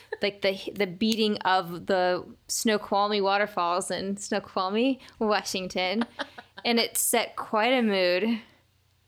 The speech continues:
Speaker 2: And then I remember he was wearing no shirt, and I was like, "Why is he not wearing a shirt? This seems, this seems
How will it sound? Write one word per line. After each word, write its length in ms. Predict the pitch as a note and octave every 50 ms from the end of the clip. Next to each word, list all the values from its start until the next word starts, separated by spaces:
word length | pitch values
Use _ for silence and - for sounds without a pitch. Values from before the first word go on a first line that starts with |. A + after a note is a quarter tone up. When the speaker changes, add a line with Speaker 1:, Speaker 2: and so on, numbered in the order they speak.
| _
Speaker 2:
And 160 | - G#3+ A3
then 120 | A3+ A3 G#3+
I 60 | G#3+
remember 460 | G#3+ G#3+ G#3 G#3 G#3 G3+ G#3 G#3+ G#3+ G#3
he 260 | G#3 - - A3 G#3+
was 240 | G#3 G#3+ G3+ G#3 G#3
wearing 360 | G3 F#3+ F#3+ F#3 F#3 F#3+ F#3+
no 160 | F#3+ F#3 F3+
shirt, 260 | F3+ - - G#3 F#3+ E3+
and 100 | F#3 F#3+
I 60 | F#3+
was 120 | F#3+ - G3
like, 160 | E3+ - - - - - - - - _ -
"Why 180 | A3+ A3 G3+
is 200 | G3+ G#3+ G#3+ G#3+
he 120 | - C4+ C4+
not 200 | B3 A3 F3+ G3
wearing 280 | G3+ G#3 G#3 G#3 F#3+ F3+
a 60 | G3+
shirt? 380 | F#3+ - - - - E4+ B3+ G#3+
This 220 | A3+ A#3+ C4+ C4+
seems, 400 | - - - F#4+ F4+ E4 - - - - - _ - - - -
this 160 | - D4+ - -
seems 220 | - C#5 A4+ -